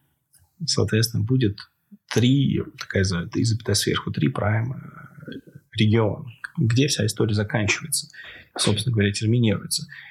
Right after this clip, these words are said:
И сначала там, м, представьте, что на этой ниточке есть некие кубики. И кубики есть как самый такой длинный-длинный, длинная такая вот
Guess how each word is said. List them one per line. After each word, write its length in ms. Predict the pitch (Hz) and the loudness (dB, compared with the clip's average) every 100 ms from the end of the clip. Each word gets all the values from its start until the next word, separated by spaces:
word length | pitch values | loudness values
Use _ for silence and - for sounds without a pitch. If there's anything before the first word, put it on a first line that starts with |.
| - - | -18 -4
И 480 | - 127 131 123 104 78 - _ _ _ _ _ _ - - _ _ _ - | 2 4 4 4 2 -2 -8 _ _ _ _ _ _ -20 -20 _ _ _ -2
сначала 500 | 135 - 160 151 113 | 2 4 4 4 2
там, 320 | 113 110 107 - - - - - _ _ _ _ _ _ _ _ _ - | 2 2 0 -8 -10 -10 -14 -20 _ _ _ _ _ _ _ _ _ -12
м, 240 | - - - _ - - | -8 -8 -12 _ -20 -4
представьте, 380 | - - - - | 0 0 0 -2
что 180 | - | 0
на 120 | 104 107 | 2 2
этой 160 | 107 | 2
ниточке 440 | 120 202 127 - 95 | 2 2 -2 -4 0
есть 220 | 117 123 | 0 2
некие 260 | 107 87 - | -2 -2 -2
кубики. 480 | - 104 98 - - _ - - - _ _ _ _ - | 2 2 2 -6 -14 _ -20 -20 -20 _ _ _ _ 0
И 120 | 104 | 0
кубики 480 | - 165 135 131 - | 2 2 4 2 2
есть 220 | 110 104 | 2 2
как 200 | - 101 | -2 -2
самый 300 | - 113 104 | 0 2 2
такой 260 | 98 - 104 | 0 -4 -2
длинный-длинный, 840 | 113 131 104 92 107 98 90 - - _ _ - | 2 4 2 0 -2 -2 -4 -12 -18 _ _ 0
длинная 300 | 117 117 101 | 2 4 2
такая 420 | - - 107 104 | -2 -4 -4 -2
вот 240 | 95 131 | -2 -2